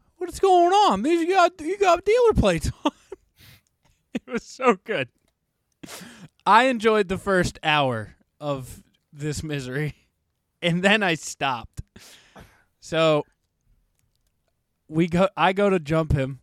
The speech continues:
We pull out my jumper cables. He starts doing it 'cause I'm going, I'm running around looking for something else. He hooks 'em up. He goes, "All right, give it a go."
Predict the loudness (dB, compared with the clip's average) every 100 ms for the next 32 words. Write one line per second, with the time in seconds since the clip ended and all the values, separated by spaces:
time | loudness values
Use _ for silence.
0 | _ -14 -6 -2 0 0 0 -4 -2 -4
1 | -4 -6 -6 -6 -6 -10 -18 _ _ _
2 | _ _ _ _ _ _ -12 -6 -4 2
3 | 2 2 0 2 2 0 -6 -10 -8 -6
4 | -4 -4 -4 -6 -4 -4 -2 -2 -2 -4
5 | -6 -6 -10 -8 -8 -8 -12 _ -10 -8
6 | -8 -8 -8 -10 -16 _ _ _ _ _
7 | _ _ _ -10 -4 -2 -2 -2 -2 -4
8 | -4 -4 2 6 6 4 0 -2 -2 0
9 | 0 -2